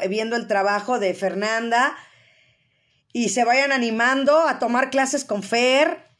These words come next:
y, y ver, ahí está mi queridísima Fer, para que nos vayas describiendo, Fer, con tus palabras, el trabajo, qué historia tiene cada una.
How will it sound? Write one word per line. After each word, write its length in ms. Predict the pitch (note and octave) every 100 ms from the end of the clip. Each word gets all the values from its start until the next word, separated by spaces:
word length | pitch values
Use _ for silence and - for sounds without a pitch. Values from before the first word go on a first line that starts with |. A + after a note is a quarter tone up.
| -
y, 400 | G#3 G#3 G3 G3+
y 20 |
ver, 260 | F#3+ A3 B3
ahí 100 | B3+
está 200 | B3 C4
mi 140 | A#3+
queridísima 380 | - A3 B3+ A3+
Fer, 240 | F#3+ B3+ C4+
para 160 | C4+
que 80 | B3+
nos 120 | A#3+ G#3+
vayas 280 | C#4 E4+ E4
describiendo, 1000 | C#4 - A3 A3+ A#3+ C4+ C#4 D#4 D#4+ - - _
Fer, 340 | - A#3 B3+ C#4
con 160 | A#3
tus 160 | A3+ -
palabras, 800 | G#3 G#3 A3 A#3+ B3 C#4 D#4+ - _ _ _
el 200 | A3 G3+
trabajo, 680 | A3 G#3 A3+ B3+ B3+ B3+ C#4
qué 100 | C4
historia 500 | - - C4 A#3+ G3
tiene 260 | B3 A#3+ A#3
cada 240 | A3+ G#3+
una. 680 | A3 C4 C4+ A#3+ B3+ E4 -